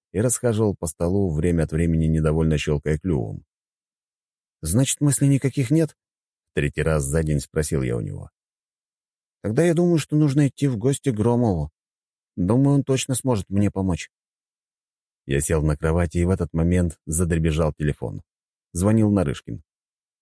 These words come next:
«Да ладно, только не говори, что нашёл», — с нетерпением спросил я.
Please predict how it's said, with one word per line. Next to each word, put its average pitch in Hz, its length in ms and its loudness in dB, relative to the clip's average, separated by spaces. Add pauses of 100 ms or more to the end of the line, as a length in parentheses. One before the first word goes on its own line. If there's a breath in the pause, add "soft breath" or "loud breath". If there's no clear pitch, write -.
(280)
«Да 131 200 0
ладно, 107 380 2 (120)
только 151 240 0
не 165 140 4
говори, 175 220 2
что 170 180 -4
нашёл», — 123 380 0 (320)
с - 80 -20
нетерпением 76 560 -2
спросил 69 400 -6
я. 50 180 -12